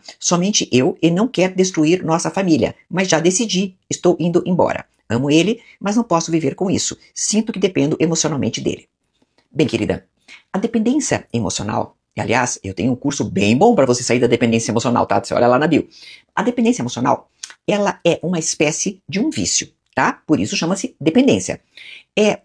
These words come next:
como se todos os nossos sentidos estivessem voltados pra um investimento amoroso. E nesse investimento amoroso, a gente se coloca embaixo e coloca a outra pessoa acima. Por isso que você, mesmo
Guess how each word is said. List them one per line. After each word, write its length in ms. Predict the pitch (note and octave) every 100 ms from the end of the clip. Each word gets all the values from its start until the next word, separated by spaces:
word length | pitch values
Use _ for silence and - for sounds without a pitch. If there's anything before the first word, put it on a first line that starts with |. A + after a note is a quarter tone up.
| _ _
como 280 | A#3+ C4 A3+
se 140 | -
todos 420 | - C#4 D#4+ G#3+
os 100 | F#3+
nossos 320 | E3 D3+ D3
sentidos 560 | B2+ C3+ - G#3 A#2+ - - _
estivessem 420 | - G#3+ G#3+ A#3
voltados 680 | G#3+ A#3 - G3 G#3+ B2 - - _
pra 140 | G3+ G#3
um 180 | A3 -
investimento 920 | - D4+ B3+ A3+ - A#3 G3+ F3 F#3 -
amoroso. 540 | - G#3+ C#3+ G#2 - _ _ _ -
E 80 |
nesse 400 | B3+ C4 D#4+ -
investimento 560 | E3+ D3+ D3 C#3+ B2 A#2
amoroso, 580 | A#2+ A#2 F#3+ B2+ A2 -
a 80 | -
gente 260 | G#3+ A3 B3+
se 80 | -
coloca 320 | A3+ A3+ C4
embaixo 400 | C#4 A3 - -
e 80 | F#3
coloca 320 | F#3 G3 G3+
a 40 | G3+
outra 160 | G#3 G#3+
pessoa 420 | G#3 - G#3+ -
acima. 460 | D#3+ - E3+ B2+ - _ _ _
Por 120 | - C4+
isso 340 | D#4+ - - _
que 60 | -
você, 400 | D3 - G#2+ - - - -
mesmo 680 | F3 A3+ D#4 F#4 D#3 C3+